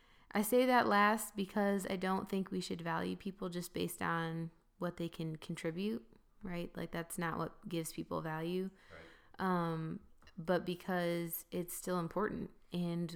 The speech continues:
Speaker 1: when we don't, um, when we don't allow people to live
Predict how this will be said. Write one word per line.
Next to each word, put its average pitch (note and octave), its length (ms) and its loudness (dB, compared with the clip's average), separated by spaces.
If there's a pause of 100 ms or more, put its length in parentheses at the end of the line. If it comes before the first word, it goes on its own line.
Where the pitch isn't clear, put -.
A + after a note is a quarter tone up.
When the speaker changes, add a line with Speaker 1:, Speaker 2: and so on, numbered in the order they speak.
(100)
Speaker 1:
when F3+ 260 2
we F3 180 0
don't, F3 560 -2 (300)
um, E3+ 460 -6 (1000)
when G3 160 2
we G#3 100 6
don't G#3+ 200 6
allow F3 440 6
people F3+ 380 -4
to - 140 -10
live E3 440 0